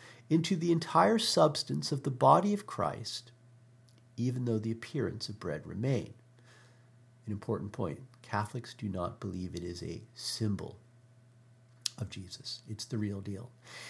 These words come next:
In other words, normal human senses perceive ordinary bread, but this is an incomplete perception. For the Savior of the world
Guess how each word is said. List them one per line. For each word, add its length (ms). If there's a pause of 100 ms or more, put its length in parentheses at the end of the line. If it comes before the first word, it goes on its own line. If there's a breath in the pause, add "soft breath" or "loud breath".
(180 loud breath)
In 100
other 180
words, 360 (140)
normal 480
human 340
senses 560
perceive 640
ordinary 560
bread, 420 (680)
but 140
this 180
is 100
an 100
incomplete 640
perception. 640 (580 loud breath)
For 120
the 100
Savior 460
of 100
the 80
world 680